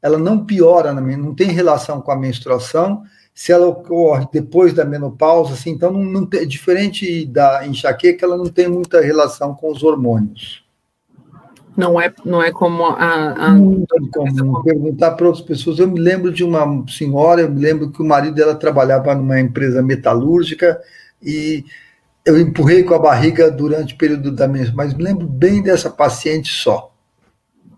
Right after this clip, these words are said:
Speaker 2: Eu queria que o doutor falasse um pouco, como todas as lives a gente vem conversando sobre isso, sobre a importância do diário da dor de cabeça,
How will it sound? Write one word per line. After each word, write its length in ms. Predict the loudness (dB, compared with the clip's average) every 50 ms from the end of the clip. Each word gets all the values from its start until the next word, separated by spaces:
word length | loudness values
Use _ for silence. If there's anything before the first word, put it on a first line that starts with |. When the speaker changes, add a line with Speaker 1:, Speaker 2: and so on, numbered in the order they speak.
| _ -20 -20 _ _ -20 -20 -20 _ _ _ -20 -20 -20 -20 _ _ -18 -18 -18 -18 _ -20 -18 -8 -4
Speaker 2:
Eu 320 | -4 0 2 2 2 2
queria 200 | 0 0 -2 0
que 80 | 0 0
o 40 |
doutor 180 | 0 2 2 0
falasse 400 | 2 0 -2 -2 -2 -2 -2 -2
um 60 | 0
pouco, 220 | 0 0 0 0 0
como 180 | 0 0 0 2
todas 240 | 2 2 2 4
as 120 | 2 2 2
lives 240 | 2 0 0 0 -2
a 40 |
gente 220 | -6 -6 -8 -4 -2
vem 180 | -2 -2 -2 -4 -10 _ _
conversando 460 | -6 0 0 0 0 0 -2 -6 -4
sobre 280 | -4 -6 -6 -2 0
isso, 400 | 2 2 2 2 0 -2 -6 -8 -8 -12 -20 _ _ _
sobre 320 | -4 0 0 0 2 2 0
a 40 | 0
importância 460 | 0 0 -2 -2 -2 -2 -2 -2 0
do 140 | 0 -2 -2
diário 560 | 0 2 4 4 4 4 2 0 0 0 2
da 140 | 2 2 2
dor 160 | 2 0 -2
de 100 | -4 -6
cabeça, 580 | -6 -6 -4 -2 -2 -2 -2 -4 -8 -10 -12